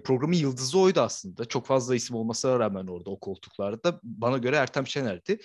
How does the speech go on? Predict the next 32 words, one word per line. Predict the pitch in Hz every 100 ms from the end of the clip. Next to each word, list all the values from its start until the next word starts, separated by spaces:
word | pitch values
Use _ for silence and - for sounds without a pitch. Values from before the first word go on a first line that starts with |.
| - - -
Dediğim | 131 220
gibi | 208 127
Onur | 104 123 139
Yıldız | 180 185 196
geldikten | 185 175 180 - 226
sonra | 226 185 156 170 202 139
biraz | 185 214 190 -
da |
o | 170
yıldızı | 165 170 156 151 135 - 190
yorumculara | 143 143 135 143 151
bıraktık. | 120 - -
Özellikle | 113 123 127 -
Ahmet | 117 113 117
Çakar'a | 110 113 117
ve | 156
Sinan | - 110 101
Engin'e. | 101 95 92
Sinan | - - 131 117
Engin | 117 113 117
ve |
Ahmet | 117 113
Çakar | 117 143 143
en | 135 113
eskisinden | 104 - - 113 101
beri | 104 160 - - -
bu |
koltuklarda | - 107 - 117 113 123
oturan | 117 120
isimler, | 110 - 95 92 90
değişmeyen | 107 104 107 95
isimler. | - - 92 269